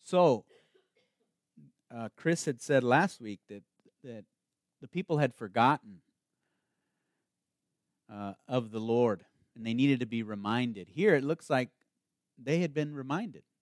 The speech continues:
Gideon knows the story. He's, he tells us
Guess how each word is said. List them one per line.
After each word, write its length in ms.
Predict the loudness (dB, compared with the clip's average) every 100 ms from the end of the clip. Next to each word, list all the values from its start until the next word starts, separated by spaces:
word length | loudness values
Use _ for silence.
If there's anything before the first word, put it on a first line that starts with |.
| _ _ 0
Gideon 400 | 4 4 4 2
knows 280 | 0 0 -4
the 80 |
story. 580 | -14 -6 0 2 2 0 _ _ _ _ _ _ _ _ -14
He's, 200 | -12 -10
he 160 | -8
tells 380 | 0 6 6 6
us 420 | 4 2 -4 -16